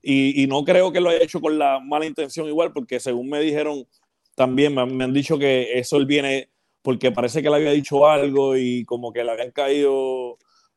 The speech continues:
chinche y él como que trató de arreglarlo y, y dijo eso.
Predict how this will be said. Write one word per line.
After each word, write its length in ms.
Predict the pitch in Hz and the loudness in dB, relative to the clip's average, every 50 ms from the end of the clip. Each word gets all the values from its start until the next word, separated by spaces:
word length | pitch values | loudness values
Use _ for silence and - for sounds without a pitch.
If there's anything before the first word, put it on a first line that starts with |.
| _ | _
chinche 320 | - - 180 165 - 151 143 | -6 -4 -4 0 2 4 4
y 20 | |
él 120 | 139 127 117 | 4 4 2
como 220 | - 147 143 143 | 2 2 2 2
que 100 | 139 143 | 2 2
trató 260 | 135 135 135 127 139 | 2 0 0 2 4
de 80 | 139 139 | 4 4
arreglarlo 680 | 135 135 139 131 139 151 165 170 165 160 147 139 135 | 2 2 0 2 4 4 4 4 2 2 0 0 0
y, 60 | 131 127 | 0 -2
y 360 | 123 123 123 123 120 120 120 | -2 -4 -4 -6 -6 -8 -6
dijo 320 | 120 131 143 143 139 127 | -4 -4 -2 0 2 2
eso. 320 | 123 127 127 - - 101 | 2 0 -2 -4 -10 -20